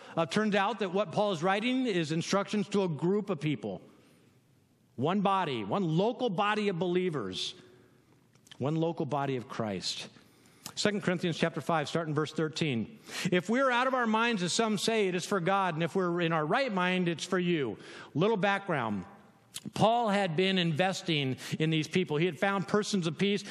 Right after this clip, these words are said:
and he was investing in them, and he was doing really two things out of love. One, he was extravagantly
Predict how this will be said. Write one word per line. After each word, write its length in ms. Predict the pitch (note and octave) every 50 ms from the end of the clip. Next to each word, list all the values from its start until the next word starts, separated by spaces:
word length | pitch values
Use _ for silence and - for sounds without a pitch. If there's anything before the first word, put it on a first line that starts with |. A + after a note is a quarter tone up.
| - F#3
and 100 | D3+ E3
he 120 | F3 G3
was 120 | G#3 F#3 D#3+
investing 600 | F3+ D#3+ D3+ C3+ F#3 G3+ F#3 - - G3+ F#3+ G3
in 140 | G3 G3 F#3+
them, 280 | G3 G3 G3 G3 G3 - - - - -
and 100 | E3+ F3
he 80 | G3+
was 140 | G#3+ F#3+ C#3+
doing 200 | - B3 A#3 G#3+
really 240 | A3 B3+ C#4 B3+ G#3
two 300 | - - - D4 D4+ C#4+
things 360 | - C4+ B3 A#3+ A#3 G#3 G3+
out 260 | A3 - G3 G#3 G3
of 160 | G3 E3+ D3+
love. 300 | F3 F#3+ F#3+ F3 D#3+ C#3+
One, 200 | D3 F3 A#3+ C#4
he 120 | C4+ B3 C4
was 120 | A3+ F3
extravagantly 1000 | F#3 F3+ - - - G#3+ G#3+ A#3+ B3 C4 A#3 A#3 G#3+ G3 A#3 A#3 A#3 A3+ G#3+